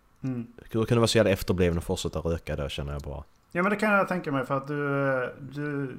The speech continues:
Speaker 1: har ändå stött dig på när folk röker, röker omkring där också, så att det vet jag ju om.
Speaker 2: Mm.
Speaker 1: Och så fort,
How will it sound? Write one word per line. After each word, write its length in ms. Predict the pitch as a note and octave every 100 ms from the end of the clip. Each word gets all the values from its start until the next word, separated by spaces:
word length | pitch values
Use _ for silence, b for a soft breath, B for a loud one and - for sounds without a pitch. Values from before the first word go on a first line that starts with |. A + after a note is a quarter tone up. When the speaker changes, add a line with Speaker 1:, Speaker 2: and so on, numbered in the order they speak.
| - -
Speaker 1:
har 220 | D3+ C#3+
ändå 160 | C#3+
stött 340 | C3+ - A#2 -
dig 100 | A#2
på 180 | - A#2
när 100 | A2
folk 220 | A#2 -
röker, 200 | A2 A2+ -
röker 260 | B2 A2+
omkring 240 | A2 A2+ G#2+
där 100 | A2+
också, 240 | - G#2+
så 100 | A2+
att 100 | A2
det 80 | B2
vet 360 | A#2 C3+ A2+ -
jag 80 | A#2+
ju 60 | B2
om. 140 | A2+
Speaker 2:
Mm. 240 | G2+ G2 F#2+ B B
Speaker 1:
Och 100 | B2+
så 60 | C3+
fort, 300 | - B2+